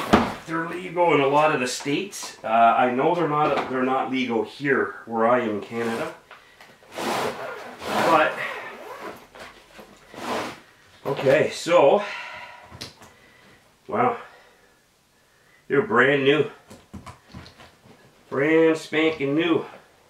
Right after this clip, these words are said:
Uh, I don't know. Uh, I guess I'll have to, I guess they're adjustable for almost any car, probably car tire. I'll look into it more with that brand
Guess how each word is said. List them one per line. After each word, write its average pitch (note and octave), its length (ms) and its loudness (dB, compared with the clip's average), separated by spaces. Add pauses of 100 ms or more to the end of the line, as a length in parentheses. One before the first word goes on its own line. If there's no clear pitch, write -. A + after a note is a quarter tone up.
(720)
Uh, A#2+ 180 -2
I A#2+ 120 2
don't C3+ 240 4
know. D#3+ 360 0
Uh, B2+ 60 -2
I C3 260 6
guess D3 240 -2
I'll C3+ 100 0
have C3 300 2
to, C#3 340 2 (760)
I G#2+ 80 -10
guess F3 240 0
they're B2 180 2
adjustable A2+ 540 0
for C3 160 2
almost B2+ 420 4
any C3+ 180 4
car, B2 220 -2
probably D#3 260 4
car C3 300 2
tire. C#3+ 420 2
I'll C#3 240 4
look C#3 180 0
into C#3 360 0
it A#2 60 0
more B2 280 2
with - 160 -2
that B2+ 300 2
brand B2 460 0